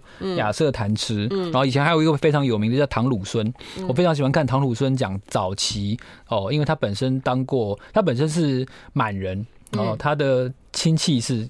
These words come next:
Speaker 2: 以前这个清朝大官，所以他对所谓清朝的饮食的典故如数家珍。
Speaker 1: 嗯。
Speaker 2: 哦，然后到演变到台湾，现在已经很少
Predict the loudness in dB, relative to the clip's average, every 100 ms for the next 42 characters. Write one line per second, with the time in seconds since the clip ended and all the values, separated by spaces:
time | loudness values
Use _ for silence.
0 | -6 -4 -2 -2 -2 -2 -2 -2 -2 0
1 | 0 0 -2 -2 -4 0 0 0 -6 -2
2 | 0 2 -2 -2 2 2 2 0 2 0
3 | 0 -2 0 -2 -2 0 2 2 0 -4
4 | 0 0 0 -4 -12 -18 -4 -2 0 0
5 | 0 0 -2 -2 -4 -4 -2 0 0 2
6 | 2 4 2 2 -4 -14 -4 -2 0 2
7 | 2 2 0 -2 0 0 0 2 2 2
8 | -2 -2 -2 -2 -2 -2 -2 -4